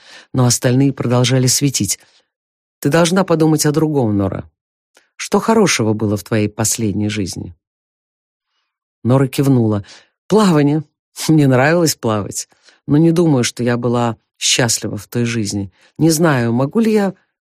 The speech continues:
быть подлинно счастлива в любой жизни». «А счастье — это цель?» «Не знаю. Наверное, я хотела бы, чтобы моя жизнь что-то значила. Я хочу сделать что-то хорошее».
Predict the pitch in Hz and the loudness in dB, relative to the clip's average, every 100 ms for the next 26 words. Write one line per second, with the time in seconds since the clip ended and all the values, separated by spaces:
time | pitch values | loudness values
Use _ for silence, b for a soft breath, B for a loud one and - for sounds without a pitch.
0 | _ - 156 - 180 180 151 147 139 - | _ -6 -6 -2 0 0 2 0 2 0
1 | 151 - 139 135 123 156 156 147 107 104 | 0 -2 -4 -4 -2 -4 0 0 0 -4
2 | 98 - - - _ _ _ _ _ _ | -10 -12 -16 -20 _ _ _ _ _ _
3 | _ _ _ _ 165 180 - - 202 156 | _ _ _ _ 0 2 2 2 2 0
4 | - - 113 - 131 147 139 - 165 185 | 0 0 -2 -2 -2 -2 0 0 2 2
5 | 262 - _ _ _ _ _ _ _ _ | 0 -6 _ _ _ _ _ _ _ _
6 | _ - 90 82 80 90 120 156 135 104 | _ -6 -4 -4 -4 -2 0 2 0 -4
7 | B B B B 117 117 170 185 139 117 | B B B B 0 2 4 4 2 0
8 | 117 - 147 135 120 - 120 113 110 113 | -2 0 0 0 -2 -4 -4 -2 -2 0
9 | 107 135 131 113 123 123 110 95 85 117 | -2 -2 -4 -4 -4 -2 -2 -2 0 0
10 | - 113 107 107 113 110 151 123 117 107 | -2 -4 -2 -2 -2 0 0 0 0 0
11 | - 123 - 123 104 101 117 - 107 104 | -2 -2 -2 -2 0 2 2 0 -2 -4